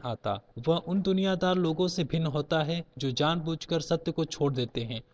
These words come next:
और झूठ से संबंध बना लेते हैं या लोक की लज्जा से सत्य बोलना बंद कर देते हैं। जानते बूझते हुए कंचन ब्रैकेट में शुद्ध स्वर्ण छोड़कर कांच ब्रैकेट में शीशा कचाई अपने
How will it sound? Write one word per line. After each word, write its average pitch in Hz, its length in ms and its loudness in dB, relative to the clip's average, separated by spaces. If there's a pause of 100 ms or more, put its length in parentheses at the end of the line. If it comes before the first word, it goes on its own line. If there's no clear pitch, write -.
(120)
और 147 140 0
झूठ 180 280 -2
से - 140 -4
संबंध 143 520 -2
बना 127 200 0
लेते 113 280 -6
हैं 107 180 -8 (240)
या 156 160 2
लोक 190 340 4
की 226 100 2
लज्जा 180 360 0
से 208 160 -2
सत्य 185 340 -2
बोलना 156 340 0
बंद 139 280 0
कर 123 180 -2
देते 113 280 -6
हैं। 107 220 -8 (180)
जानते 143 440 2
बूझते 151 380 0
हुए 165 260 2
कंचन 160 540 0 (300)
ब्रैकेट 156 360 2
में 196 80 2
शुद्ध 180 420 0 (100)
स्वर्ण 156 380 2 (180)
छोड़कर 202 420 2 (100)
कांच 151 340 -2 (140)
ब्रैकेट 156 380 0
में 147 80 0
शीशा 185 460 -2 (120)
कचाई 156 480 2 (200)
अपने 190 300 2